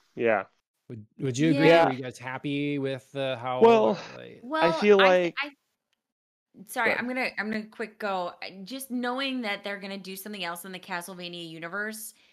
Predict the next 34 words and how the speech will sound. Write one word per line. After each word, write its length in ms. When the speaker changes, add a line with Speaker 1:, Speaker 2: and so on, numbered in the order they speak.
Speaker 3:
makes 480
me 160
actually 320
more 260
satisfied 1000
that 280
this 240
is, 200
like, 200
fully 460
wrapped 400
up. 280
Speaker 1:
Mm-hmm. 400
Speaker 3:
You 100
know 80
what 100
I 60
mean? 240
Like, 180
if 100
they're, 200
if 140
they're 120
gonna 180
do 100
something 240
in 80
the 60
Castlevania 640
universe 440
but 180
not 360
use 300
these 200